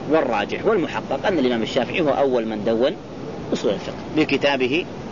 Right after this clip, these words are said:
الرسالة رضي الله عنه وأرضاه، وهو كتاب شامل.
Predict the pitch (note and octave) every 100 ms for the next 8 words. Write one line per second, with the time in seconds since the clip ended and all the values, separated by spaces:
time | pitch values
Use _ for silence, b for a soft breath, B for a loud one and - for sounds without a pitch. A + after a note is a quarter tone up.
0 | - - C#3 G3+ - F#2 A#2+ C#3+ G#2+ A#2
1 | G#2+ D3 A2+ F#2+ G#2 - - - - -
2 | - - - - B B B - A#3 B3
3 | A#3+ G#3 - B3 B3 G3 D#3+ E3 F#3 E3+